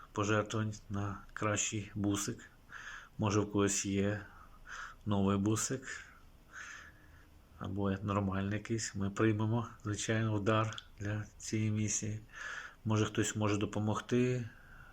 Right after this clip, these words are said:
за кордоном купити і допомогти з розмитненням. Це теж варіант.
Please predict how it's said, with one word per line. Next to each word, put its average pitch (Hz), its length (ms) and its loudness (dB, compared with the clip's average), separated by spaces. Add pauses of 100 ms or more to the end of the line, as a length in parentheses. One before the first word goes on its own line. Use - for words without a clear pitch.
(100)
за 101 120 0
кордоном 117 480 2
купити 113 600 2 (1600)
і 98 440 4
допомогти 104 520 0
з 101 60 2
розмитненням. 113 760 2 (100)
Це 101 120 -6
теж 104 260 0
варіант. 110 680 2